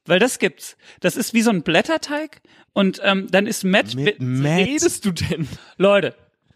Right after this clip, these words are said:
Speaker 1: Leute, hört
Speaker 3: Ja,
Speaker 1: mir nochmal
Speaker 3: okay.
Speaker 1: zu. Kommt mal alle wieder runter kurz. <laughs> Also, stell dir so einen Streifen Blätterteig vor. So einen Streifen.
Speaker 2: Ja.
Speaker 1: Und dann beschmierst du das einmal so mit Mett, wie du ein, <laughs> jetzt hör doch auf.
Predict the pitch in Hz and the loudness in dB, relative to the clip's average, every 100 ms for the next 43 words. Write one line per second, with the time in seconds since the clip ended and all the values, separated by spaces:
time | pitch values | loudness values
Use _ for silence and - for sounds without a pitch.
0 | _ 185 208 165 208 233 214 208 - 131 | _ 2 2 2 0 2 2 2 0 -8
1 | - - - - - 196 208 208 190 180 | -10 -10 -8 -8 -6 -2 0 2 2 2
2 | 175 170 151 - - - - 330 - 508 | 4 2 0 -4 -8 -10 -2 0 2 0
3 | - - 392 - - _ - - - - | 2 0 0 -2 -8 _ -20 -20 -8 0
4 | 190 160 - 202 254 240 214 208 - 170 | 0 0 2 4 4 4 2 2 0 0
5 | 202 226 226 202 - 160 120 123 117 - | 0 2 0 -2 0 2 2 -2 -8 -10
6 | - - - _ _ _ _ _ _ - | -12 -12 -12 _ _ _ _ _ _ -10
7 | 202 - - 170 - - _ _ 98 - | -8 -6 -2 -2 -4 -14 _ _ -20 -20
8 | - - - 165 175 240 - - 180 - | -20 -20 -4 2 4 2 0 -2 0 4
9 | 220 277 240 208 190 202 202 196 196 - | 2 2 0 2 2 2 2 2 0 0
10 | 160 - - 175 202 202 196 - _ _ | 0 0 -4 0 2 0 -4 -14 _ _
11 | _ _ - - - 359 - - - 185 | _ _ -4 -4 -4 -4 -4 -4 0 0
12 | 240 - 294 170 214 175 | 0 0 0 0 0 -2